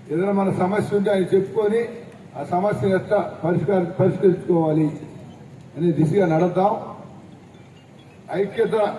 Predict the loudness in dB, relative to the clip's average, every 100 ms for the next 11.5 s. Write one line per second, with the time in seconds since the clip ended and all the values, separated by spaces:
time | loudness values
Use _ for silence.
0 | -12 -4 0 2 4 4 4 4 4 4
1 | 2 0 2 2 2 0 -2 -2 0 2
2 | 0 2 4 6 6 4 2 0 -2 -2
3 | -4 -2 -2 -4 -18 -20 -20 -20 -20 -20
4 | -10 -4 -2 0 2 2 2 4 4 6
5 | 4 2 0 0 0 0 -2 -10 -18 -20
6 | -10 -2 0 0 0 0 2 2 2 4
7 | 2 2 2 2 4 4 4 2 -2 -2
8 | 0 0 2 2 2 4 4 4 2 2
9 | 2 4 4 4 2 0 -4 -16 -20 -14
10 | -4 0 2 2 2 2 6 6 6 2
11 | 0 0 0 0